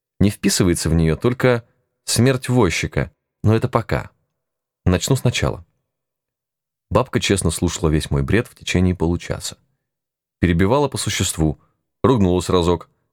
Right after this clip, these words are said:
когда меня бояре колотили, пару раз хихикала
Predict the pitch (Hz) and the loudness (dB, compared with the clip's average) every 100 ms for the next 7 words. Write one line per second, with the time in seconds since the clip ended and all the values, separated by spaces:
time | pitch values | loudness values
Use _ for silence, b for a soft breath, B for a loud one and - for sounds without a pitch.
0 | _ - 85 85 82 78 90 95 95 82 | _ -2 2 2 2 0 -2 0 2 0
1 | 73 76 76 - 73 69 _ _ _ _ | -2 -2 -2 -2 -2 -4 _ _ _ _
2 | _ 123 110 101 87 - 87 85 - 104 | _ 0 2 2 0 -4 -4 -2 0 0
3 | 147 | 0